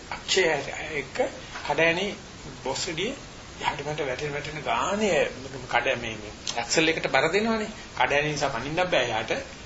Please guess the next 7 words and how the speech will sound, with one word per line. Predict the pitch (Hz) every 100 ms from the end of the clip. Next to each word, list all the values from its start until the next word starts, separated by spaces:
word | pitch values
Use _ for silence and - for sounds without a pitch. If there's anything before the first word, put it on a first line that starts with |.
| -
ඒ | 165 165 156
අක්ෂය | - - - 214
වටේ | 208 208 208
කරකැවෙන | 196 165 180 202 196
තියෙන | - 196 170
දුකට | 151 165 226
තමයි | 220 214